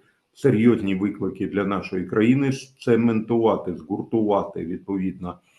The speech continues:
е, український народ в моменті протистояння зовнішній агресії. І я не виключаю, що провал українського контрнаступу, який широко роз-, був розрекламований,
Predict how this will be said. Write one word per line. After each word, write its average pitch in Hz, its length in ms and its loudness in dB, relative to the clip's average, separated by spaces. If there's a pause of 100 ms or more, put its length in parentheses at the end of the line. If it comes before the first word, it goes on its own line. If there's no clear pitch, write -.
(400)
е, 92 840 0
український 120 640 2
народ 113 360 2
в - 20 4
моменті 117 640 4
протистояння 107 800 -2
зовнішній 95 600 -4
агресії. 104 540 -10 (760)
І 101 120 0
я 98 160 6
не 98 120 2
виключаю, 117 600 0
що - 180 -10
провал 95 440 0
українського 92 540 -8
контрнаступу, 107 1040 -8 (440)
який 101 260 -2
широко 101 460 -2
роз-, 95 280 0
був 95 280 0
розрекламований, 92 1080 -2